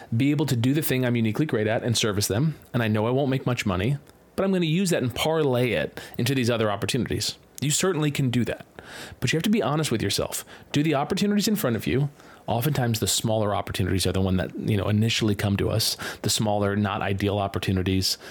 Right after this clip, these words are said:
uh, where people don't have a big budget, where they don't have any budget, or any fee that you charge them comes out of their pocket or their kid's college fund,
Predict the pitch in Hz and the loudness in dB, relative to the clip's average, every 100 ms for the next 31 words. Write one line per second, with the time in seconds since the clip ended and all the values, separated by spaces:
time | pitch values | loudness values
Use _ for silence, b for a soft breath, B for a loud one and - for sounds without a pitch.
0 | B B - 90 87 95 110 101 104 98 | B B -6 -2 0 -2 -2 -2 0 0
1 | 98 92 92 101 104 98 101 107 98 98 | 0 0 -2 -2 0 -2 0 0 0 0
2 | 95 98 107 107 101 101 104 101 - B | 0 0 0 0 0 0 0 -2 -4 B
3 | B 107 - 131 120 - 127 117 123 113 | B -4 -2 -2 0 0 0 2 0 0
4 | 107 107 - 104 98 104 98 95 95 101 | 0 0 2 0 2 2 2 2 0 -2
5 | - 107 101 117 101 - - - - 107 | -2 -6 -4 -2 -2 -4 -8 -4 -2 -2
6 | - - - 117 - 104 98 101 | -2 -4 -2 0 0 0 2 0